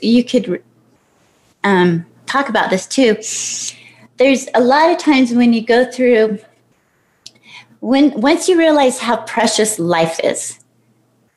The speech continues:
you look at things differently, and you walk through the world differently, and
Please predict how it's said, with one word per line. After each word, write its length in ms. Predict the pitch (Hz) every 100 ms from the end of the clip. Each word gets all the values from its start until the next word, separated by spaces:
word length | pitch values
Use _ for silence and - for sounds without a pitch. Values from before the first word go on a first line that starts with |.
| _ _ _ _ _ _ _ _ _ _ _ _ _ _
you 160 | 196 190
look 200 | 240 240
at 160 | 208
things 340 | - 196 180 - - _ -
differently, 600 | - 170 - - - - _ _ _ _ _ _ _ _ _ _
and 140 | 196 214
you 140 | 196
walk 400 | 185 202 277 - - - -
through 240 | - 247 254
the 140 | 226
world 500 | 202 196 - - - - _ _ _ _ _ _ _
differently, 720 | - 185 185 - 64 - - _ _ _ _ _ _ _ _ _ _ _ _ _ _ _ _ _
and 520 | 202 196 185 190 -